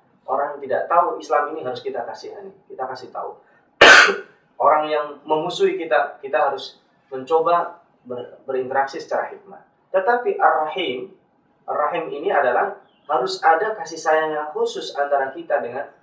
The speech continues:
saudara kita. Itu yang disebut dengan ukhuwah Islamiyah. Jadi ukhuwah Islamiyah pada hakikatnya eksklusif, tetapi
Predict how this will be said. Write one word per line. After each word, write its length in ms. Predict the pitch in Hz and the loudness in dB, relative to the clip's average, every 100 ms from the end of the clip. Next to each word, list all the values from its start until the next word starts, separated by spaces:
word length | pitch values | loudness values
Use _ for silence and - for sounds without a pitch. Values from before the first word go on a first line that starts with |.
| _ - | _ -12
saudara 340 | 120 117 110 120 | -8 -6 -8 -10
kita. 260 | - - - | -16 -16 -14
Itu 100 | - | -14
yang 140 | 131 | -14
disebut 220 | - - - | -12 -16 -16
dengan 180 | 113 - | -16 -18
ukhuwah 320 | - - - | -18 -12 -10
Islamiyah. 500 | - - - - 196 - _ _ _ - | -10 -10 -10 -12 -18 -20 _ _ _ -8
Jadi 320 | 226 233 - | -6 -6 0
ukhuwah 400 | 196 202 190 190 | 2 6 8 8
Islamiyah 480 | 185 175 165 165 233 | 8 4 4 2 4
pada 320 | 180 - - | 6 6 4
hakikatnya 800 | - - - - - - - - - | 2 0 0 0 -2 -12 -12 -12 -4
eksklusif, 800 | - - - 202 - 202 160 - _ _ _ - | -2 -2 -2 -2 -2 -6 -10 -12 _ _ _ -10
tetapi 580 | 233 160 233 247 - | 2 2 2 -4 -8